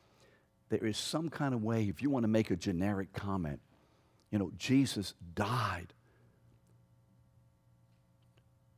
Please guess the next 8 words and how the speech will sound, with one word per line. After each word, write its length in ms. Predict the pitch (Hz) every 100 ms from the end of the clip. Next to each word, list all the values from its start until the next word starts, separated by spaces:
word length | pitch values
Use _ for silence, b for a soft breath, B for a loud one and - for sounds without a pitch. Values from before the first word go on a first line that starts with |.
| _ _ _
to 80 | -
bring 300 | 80 107 101
forgiveness 920 | - 87 - 117 113 92 78 - - - _ -
and 140 | 87
salvation 880 | - 92 82 76 95 92 - 69 65 b b b b b
to 160 | - 90
his 160 | 78 -
people. 480 | - 92 - 98